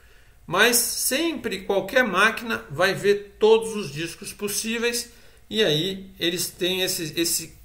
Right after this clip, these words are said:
conjunto de discos compartilhado. A terceira e última arquitetura, que é a mais revolucionária e que a gente vai estudar um pouco aqui, é que eu tenho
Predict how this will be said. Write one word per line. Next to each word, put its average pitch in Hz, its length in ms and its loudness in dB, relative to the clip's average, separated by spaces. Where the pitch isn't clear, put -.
conjunto 208 720 2
de 160 160 -8
discos 131 640 -6
compartilhado. 147 880 -6
A 190 140 6
terceira 269 500 2
e 254 40 0
última 240 360 0
arquitetura, 143 680 0
que 156 120 -2
é 175 40 6
a 151 80 4
mais 220 300 6
revolucionária 175 1080 2
e 147 80 -8
que 156 140 -4
a 160 40 0
gente 175 240 -6
vai 156 260 4
estudar 160 340 -2
um 156 80 -4
pouco 127 300 -2
aqui, 185 480 0
é 160 80 -2
que 185 100 0
eu 220 60 8
tenho 262 440 -4